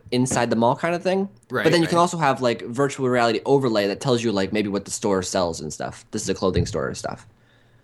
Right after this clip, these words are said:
Speaker 1: You know what I mean?
Speaker 2: Absolutely. Well, you've
Speaker 1: And,
Speaker 2: got,
Speaker 1: and
Speaker 2: uh,
Speaker 1: based on G P S, you could just be, it, it would be easy to do, like, an overlay sort of thing.
Speaker 2: Yeah. Well, you've got Microsoft's, uh, augmented reality tool set coming out, right?
Speaker 1: Mm-hmm.
Speaker 2: Um,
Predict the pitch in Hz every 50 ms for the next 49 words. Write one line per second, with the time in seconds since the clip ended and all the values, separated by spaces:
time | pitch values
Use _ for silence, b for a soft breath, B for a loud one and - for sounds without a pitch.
0 | b b b b b b b b b b b 120 117 113 110 113 120 135 151 160
1 | 170 226 349 370 113 107 147 165 170 175 175 151 135 139 139 190 185 185 - 147
2 | 143 139 - 156 143 170 175 185 - 170 147 139 143 156 139 - 175 180 202 190
3 | - 127 120 - - 110 - - - - 127 113 113 - 135 139 147 - - _
4 | _ _ - 147 147 135 143 143 - 190 202 185 170 151 127 - - 113 123 135
5 | 127 117 107 113 110 - 131 147 135 127 95 80 71 69 - - - - - 98
6 | 80 80 - - 67 67 60 - - _ _ _ _ _ - - 165 208 262 247
7 | - _ b b b b b b b b b b b 165 180 196 175 - 214 220
8 | 233 - 147 143 147 160 - 196 151 - - 117 98 95 95 - - - - 104
9 | 98 95 92 - 95 98 101 104 104 98 95 90 82 95 98 95 92 95 95 90
10 | 85 87 87 - - 101 90 - - - 87 - - 104 87 87 78 71 67 -
11 | - 80 85 101 139 190 196 - B B B B B B B B - - 117 117
12 | 123 143 156 92 92 92 92 92 92 90 90 85 -